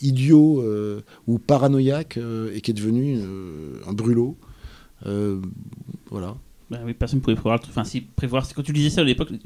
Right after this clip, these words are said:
Speaker 2: le monde disait personne pouvait prévoir, mais tu disais, Bah si, en fait, il y avait les, il y avait
Speaker 1: Il y
Speaker 2: toutes
Speaker 1: en
Speaker 2: les
Speaker 1: avait plein le
Speaker 2: convergences.
Speaker 1: net, mais c'était allé sur le net. Et d'ailleurs, quand j'ai enquêté sur le film, les flics que j'ai rencontrés, tous les gens que j'ai rencontrés, ils disaient, « Ça va péter, ça va péter. » Il y avait que, euh, les producteurs du cinéma français qui disaient, « Mais non, euh, <laughs> tu vois. »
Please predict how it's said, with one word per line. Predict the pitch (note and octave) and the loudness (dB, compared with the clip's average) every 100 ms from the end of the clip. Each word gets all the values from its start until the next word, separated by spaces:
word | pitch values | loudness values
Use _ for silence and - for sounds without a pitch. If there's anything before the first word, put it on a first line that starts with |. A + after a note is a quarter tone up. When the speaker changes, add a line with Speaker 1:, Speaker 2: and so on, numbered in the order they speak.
| - | -6
Speaker 2:
le | C#3 | -2
monde | C#3+ | 0
disait | A#2+ | 2
personne | C3+ C3+ | 2 2
pouvait | B2+ A2+ | 4 2
prévoir, | A#2+ D3+ | 4 2
mais | D#3 | 2
tu | |
disais, | A#2+ A#2 | 0 2
Bah | A#2+ | 4
si, | F#3+ | 4
en | C#3+ | 4
fait, | C3+ | 4
il | A2 | 2
y | |
avait | A#2+ | 2
les, | A#2+ A2 - - - - | 2 2 -2 -20 -18 -2
il | |
y | A2 | 2
avait | |
Speaker 1:
Il | A2 | 6
y | |
Speaker 2:
toutes | C#3 | 10
Speaker 1:
en | |
Speaker 2:
les | D#3+ | 10
Speaker 1:
avait | D3+ | 10
plein | F#3 G3 | 12 12
le | G3 F#3+ | 12 12
Speaker 2:
convergences. | |
Speaker 1:
net, | G3+ G#3 G3+ - B2 | 12 10 6 2 0
mais | |
c'était | B2 D3+ | 6 8
allé | D3+ | 8
sur | D#3+ | 8
le | |
net. | E3+ D#3+ C#3 | 6 6 8
Et | |
d'ailleurs, | D3 D3+ D#3+ B2 | 10 10 8 6
quand | A2 | 4
j'ai | A#2 | 4
enquêté | A2+ C3+ C3+ | 6 8 8
sur | A#2+ A2+ | 6 4
le | A#2+ | 4
film, | G#3 G#3 | 4 4
les | A#2+ G2+ | 4 2
flics | - F3+ | 0 2
que | D3 | 4
j'ai | B2 | 2
rencontrés, | B2+ B2 C#3 D#3 F3+ | 2 0 -2 0 2
tous | C3+ | 6
les | B2+ | 6
gens | C3 | 6
que | |
j'ai | A#2+ | 4
rencontrés, | A#2+ C3 | 2 2
ils | D#3 | 2
disaient, « | A#2+ | 2
Ça | A2+ | 2
va | G2 | 0
péter, | C#3+ D3 | 0 -2
ça | B2+ | -2
va | G2 | -2
péter. » | C#3 F3+ D#3+ - - - - | -2 0 -2 -4 -20 -20 0
Il | A#2+ | 8
y | |
avait | C3 C3+ | 10 10
que, | - | 12
euh, | F3 F#3+ D3 A#2+ | 12 12 10 8
les | A#2+ | 4
producteurs | C3 B2 B2+ D#3 | 6 4 4 0
du | B2+ | 0
cinéma | - B2 | 0 -2
français | A#2 A2+ D#3 | -2 -2 -2
qui | C#3 | -2
disaient, « | A#2 B2+ | -2 -2
Mais | F3+ | -2
non, | A3+ F#3+ A#2 | -2 -2 0
euh, | G#2+ G#2+ A3 A#3+ - | 0 2 4 4 6
<laughs> | F#3 F#3+ D#3 | 6 6 4
tu | A#2+ | 4
vois. » | C3+ | 4